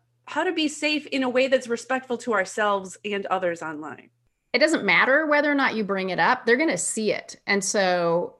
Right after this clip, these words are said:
Speaker 2: it does not matter. Like, no kid escapes childhood without being exposed. So the best tactic is to make sure they know what sex is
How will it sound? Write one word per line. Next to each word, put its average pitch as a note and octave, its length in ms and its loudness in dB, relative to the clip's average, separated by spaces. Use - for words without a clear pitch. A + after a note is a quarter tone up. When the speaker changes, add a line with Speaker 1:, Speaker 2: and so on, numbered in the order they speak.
Speaker 2:
it A3 120 2
does G#3+ 320 4
not F3 400 0
matter. E3 340 -2
Like, E3+ 220 -6
no G#3+ 640 4
kid G#3 340 -2
escapes F#3 480 -6
childhood F3 460 -4
without E3+ 420 -4
being G#3+ 240 -4
exposed. - 720 -6
So F#3+ 580 2
the G3+ 140 4
best G3 560 2
tactic C4 680 -2
is G#3+ 180 0
to B3 140 0
make A#3 260 0
sure C#4+ 640 0
they A#3 160 0
know A#3 240 0
what C#4 280 0
sex - 440 0
is D3+ 360 0